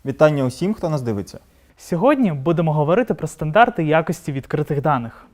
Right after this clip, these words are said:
Speaker 1: Буде багато цифр і слайдів.
Speaker 2: І перше, що ми з Андрієм розглянемо, це типи даних. Перший крок у підготовці наборів — це визначення типу даних та формату файлу.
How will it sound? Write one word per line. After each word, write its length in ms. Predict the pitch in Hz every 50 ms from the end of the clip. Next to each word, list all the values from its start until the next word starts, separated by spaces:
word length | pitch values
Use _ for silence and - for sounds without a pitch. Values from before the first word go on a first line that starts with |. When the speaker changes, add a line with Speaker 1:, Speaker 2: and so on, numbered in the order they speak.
| _ _
Speaker 1:
Буде 200 | - 131 135 135
багато 340 | 127 127 123 135 127 - 113
цифр 460 | - - - 143 156 156 - - - - -
і 60 | 151
слайдів. 500 | 151 - - 123 107 95 90 - - - _ _ _ _ _ _ _ _
Speaker 2:
І 100 | 165 156
перше, 480 | - 214 247 269 - - - 160 143 -
що 300 | - - - - 202 196
ми 100 | 175 165
з 80 | 151 151
Андрієм 380 | 156 147 147 151 151 143 143 143
розглянемо, 640 | 151 147 147 - 262 302 311 302 269 240 233 220 - - - - _ _
це 320 | - - - 294 302 311
типи 420 | 302 - - - 214 208 214 175 156
даних. 440 | 135 139 131 123 123 123 110 - - - _ _ _
Перший 380 | - 196 202 196 - - 185 151
крок 300 | - 147 143 131 - -
у 100 | 147 131
підготовці 600 | - 147 123 127 127 - 156 143 - - - 139
наборів — 440 | 139 135 131 202 269 - 294 214
це 180 | - - - 156
визначення 720 | 139 151 170 156 - - 151 - - - 151 143 139 139 135 -
типу 280 | - 247 254 - - 202
даних 440 | 160 151 180 180 175 165 151 - -
та 140 | _ 135 120
формату 460 | - 143 135 135 156 160 160 - 151
файлу. 440 | - - 156 135 123 113 113 117